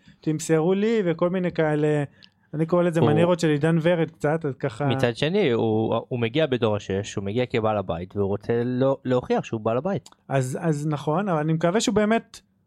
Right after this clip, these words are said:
Speaker 1: מה שנקרא, הרי הוא לא שיחק שנה כמעט, היה בבלגיה ולא
Speaker 2: נכון.
Speaker 1: שיחק שנה, אני מקווה ש-, הרי הוא ממש בונים עליו, אני מקווה ש-,
Speaker 2: מהמם.
Speaker 1: הבעיה בדיוק ב-, בהפועל הזו, כמו שעוד פעם, רוב הקבוצות בליגה,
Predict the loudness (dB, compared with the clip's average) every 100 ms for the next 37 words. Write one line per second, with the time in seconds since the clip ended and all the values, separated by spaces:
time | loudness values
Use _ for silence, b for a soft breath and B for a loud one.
0 | _ _ -4 -2 -2 -2 0 2 2 2
1 | 2 0 -2 -2 -2 0 0 0 -2 -2
2 | -4 -4 0 0 0 0 2 4 4 2
3 | 0 -2 0 2 0 B B B B -4
4 | -2 0 2 2 2 2 4 4 2 -2
5 | -4 -2 2 2 0 2 2 4 2 2
6 | 0 -2 -2 -2 0 2 2 0 -2 -12
7 | -12 -8 0 2 2 0 0 2 0 0
8 | 0 2 4 2 0 0 -2 2 0 0
9 | -4 -2 -2 0 -2 -2 0 2 2 0